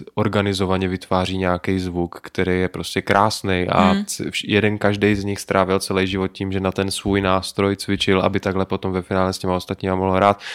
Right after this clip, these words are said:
Speaker 1: což samo o sobě jako má v sobě hroznou sílu, že jo. Je to jak pozorovat prostě nějakou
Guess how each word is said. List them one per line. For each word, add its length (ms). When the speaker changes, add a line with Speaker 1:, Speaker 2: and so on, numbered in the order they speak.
Speaker 1:
což 200
samo 280
o 80
sobě 300
jako 180
má 140
v 60
sobě 200
hroznou 340
sílu, 400
že 100
jo. 100
Je 100
to 140
jak 180
pozorovat 540
prostě 360
nějakou 640